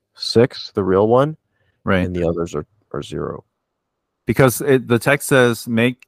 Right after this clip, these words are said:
Speaker 2: three illusions, one of them is three power."
Speaker 1: No, it
Speaker 2: Right?
Speaker 1: doesn't say that.
Speaker 2: What, what, what does the text say?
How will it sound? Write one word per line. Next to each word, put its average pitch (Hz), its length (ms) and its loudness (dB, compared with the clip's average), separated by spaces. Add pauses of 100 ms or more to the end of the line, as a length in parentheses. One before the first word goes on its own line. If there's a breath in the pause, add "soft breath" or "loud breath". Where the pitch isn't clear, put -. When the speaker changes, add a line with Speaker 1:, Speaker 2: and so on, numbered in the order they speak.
Speaker 2:
three 113 380 -4
illusions, 110 540 -4
one 104 180 -2
of 104 60 -2
them 98 120 -4
is 92 120 -10
three 92 240 -10
power." - 480 -10 (1500)
Speaker 1:
No, 98 200 2
it 78 40 2
Speaker 2:
Right? 78 80 -4
Speaker 1:
doesn't 92 200 -4
say 73 220 -4
that. 69 180 0 (680)
Speaker 2:
What, 104 160 0
what, 101 120 0
what 104 60 0
does 95 100 -4
the 87 60 -16
text 85 260 -10
say? 92 160 -18